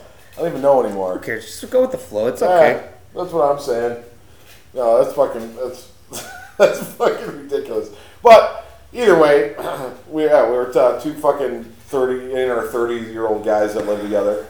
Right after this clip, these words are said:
Speaker 2: Right, and that's,
Speaker 1: And,
Speaker 2: you
Speaker 1: like,
Speaker 2: know, that's not so weird nowadays.
Speaker 1: it's
Speaker 2: I
Speaker 1: not
Speaker 2: mean
Speaker 1: so weird, but I mean, like, okay, our house is, uh, like, our house. It's, it's, it's got really nice stuff in it. It's, it's really, it's really nice.
Speaker 2: I'm really,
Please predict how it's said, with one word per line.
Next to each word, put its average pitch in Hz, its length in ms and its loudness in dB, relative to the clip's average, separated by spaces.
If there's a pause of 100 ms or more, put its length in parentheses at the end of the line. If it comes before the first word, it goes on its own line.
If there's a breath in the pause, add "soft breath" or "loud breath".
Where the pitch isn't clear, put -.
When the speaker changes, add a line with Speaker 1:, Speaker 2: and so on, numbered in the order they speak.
Speaker 2:
Right, 349 400 -2
and 165 140 -4
that's, 202 160 0
Speaker 1:
And, 175 120 6
Speaker 2:
you 175 60 6
Speaker 1:
like, 175 140 8
Speaker 2:
know, - 80 2
that's 240 220 2
not 254 140 -2
so 247 220 2
weird 208 320 -2
nowadays. - 540 -4
Speaker 1:
it's - 160 2
Speaker 2:
I - 60 -4
Speaker 1:
not 262 140 8
Speaker 2:
mean - 60 0
Speaker 1:
so 175 160 4
weird, 160 160 4
but 208 160 4
I 214 40 0
mean, 214 100 2
like, 208 160 6
okay, 202 280 4
our 180 180 6
house 160 320 4
is, 131 100 -8
uh, 135 260 2
like, 131 160 2
our 139 160 4
house. 139 300 2
It's, - 260 -16
it's, - 280 -10
it's 135 260 -6
got 135 260 2
really 175 200 2
nice 160 260 2
stuff 156 300 4
in 151 100 0
it. 147 80 0
It's, 135 180 0
it's 127 200 -6
really, 147 340 2
it's 131 240 -10
really 156 260 0
nice. 127 440 0
Speaker 2:
I'm 247 140 0
really, 392 160 -2